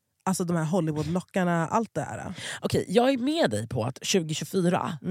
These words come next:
Speaker 1: Mm.
Speaker 2: är det inte längre inne att se fixad ut. Alltså,
Speaker 1: Exakt.
Speaker 2: delvis har jag ju självklart nåtts, som den millennial jag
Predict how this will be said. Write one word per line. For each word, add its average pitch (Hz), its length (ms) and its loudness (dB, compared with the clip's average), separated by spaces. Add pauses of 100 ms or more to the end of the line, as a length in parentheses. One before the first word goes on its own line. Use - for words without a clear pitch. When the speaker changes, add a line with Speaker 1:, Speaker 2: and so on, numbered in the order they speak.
(100)
Speaker 1:
Mm. 165 80 4
Speaker 2:
är 151 200 6
det 151 180 0
inte 139 240 0
längre 117 320 0
inne 127 640 2
att 131 200 -2
se 110 320 -2
fixad 110 540 -4
ut. - 400 -4 (480)
Alltså, 180 200 2
Speaker 1:
Exakt. 208 140 4
Speaker 2:
delvis 202 280 6
har 165 120 4
jag 117 120 6
ju 117 80 6
självklart 107 440 0
nåtts, - 600 0
som 123 260 -2
den 123 160 0
millennial 120 580 0
jag 123 100 -2